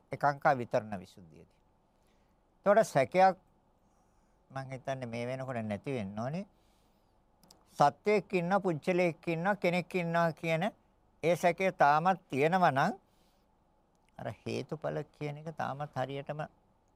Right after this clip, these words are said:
දැකලා තේරුම් අරගෙන අවබෝධ කරගෙන නැහැ. නිස්සත්ව නිචීව සත්‍යෙක් නැහැ. අපි කතා කරන්නේ නැති සත්‍යෙක් ගැන. පුජ්‍යලය ගැන කතා කරන්නේත් නැහැ. ඇයි?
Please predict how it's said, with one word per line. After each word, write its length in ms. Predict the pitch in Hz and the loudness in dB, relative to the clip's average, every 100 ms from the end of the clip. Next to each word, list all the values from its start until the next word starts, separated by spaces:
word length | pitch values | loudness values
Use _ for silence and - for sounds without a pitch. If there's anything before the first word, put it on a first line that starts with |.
| _ _ _ | _ _ _
දැකලා 600 | - 113 117 - 139 165 | -8 -2 -2 2 2 2
තේරුම් 460 | 156 123 123 123 131 | 2 0 0 0 -2
අරගෙන 360 | 135 139 151 160 | 0 0 -2 0
අවබෝධ 480 | 131 117 123 120 | 2 2 0 0
කරගෙන 400 | 131 139 139 160 | -4 -6 -6 -10
නැහැ. 240 | 165 160 - _ _ _ _ _ _ _ _ _ _ _ _ _ _ _ _ _ _ _ _ _ _ _ _ _ _ _ | -16 -20 -20 _ _ _ _ _ _ _ _ _ _ _ _ _ _ _ _ _ _ _ _ _ _ _ _ _ _ _
නිස්සත්ව 540 | 139 127 - 151 - 143 | -12 -6 -2 -2 -2 -4
නිචීව 460 | 127 120 - 151 139 - _ _ _ _ _ _ _ _ _ _ _ _ | -4 -8 -8 -4 -4 -8 _ _ _ _ _ _ _ _ _ _ _ _
සත්‍යෙක් 440 | - 120 - 151 - | -8 -8 -8 -12 -12
නැහැ. 240 | - - _ _ _ _ _ _ _ _ - | -18 -20 _ _ _ _ _ _ _ _ -14
අපි 140 | 135 | -4
කතා 300 | - 117 139 | -2 2 2
කරන්නේ 320 | 143 170 180 185 | 2 -2 -4 -10
නැති 200 | 190 _ | -14 _
සත්‍යෙක් 400 | 170 - 104 80 | -14 -10 -12 -12
ගැන. 180 | 73 _ _ _ _ | -16 _ _ _ _
පුජ්‍යලය 360 | 127 127 175 175 | -10 -4 -2 -2
ගැන 180 | 180 180 | -2 -2
කතා 280 | 175 185 180 | -2 0 -2
කරන්නේත් 380 | 190 185 185 - | -4 -6 -10 -20
නැහැ. 220 | _ _ _ _ _ _ _ _ - | _ _ _ _ _ _ _ _ -10
ඇයි? 180 | 127 | -10